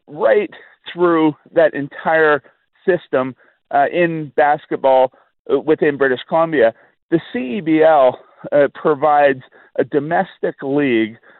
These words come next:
where players can get out and play professional basketball, you know, at home. So there's a pathway to very high caliber professional basketball within Canada, and that goes a long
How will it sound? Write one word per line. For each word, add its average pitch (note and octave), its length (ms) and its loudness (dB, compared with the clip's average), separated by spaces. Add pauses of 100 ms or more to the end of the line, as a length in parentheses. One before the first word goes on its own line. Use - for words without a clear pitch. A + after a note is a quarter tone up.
where D3+ 580 0 (300)
players G3+ 460 2
can D#3+ 160 -10
get D#3+ 240 -2
out C#3 280 2 (280)
and C#3 160 -6
play F#3 280 0
professional D3 600 -2
basketball, B2 840 0 (300)
you C3 80 -6
know, - 100 -8
at C3 260 0
home. A2 420 -2 (300)
So D#3+ 100 0
there's C#3 180 -4
a C3+ 80 0
pathway D3 840 0 (340)
to D3 80 -4
very D#3 380 2
high D3+ 340 -2 (120)
caliber B2+ 520 2 (320)
professional C#3+ 540 -2
basketball A#2 720 0 (280)
within C3+ 320 0
Canada, C#3 500 0
and A2+ 120 -2
that D#3+ 180 0
goes D#3 180 2
a C3+ 40 0
long C3 420 0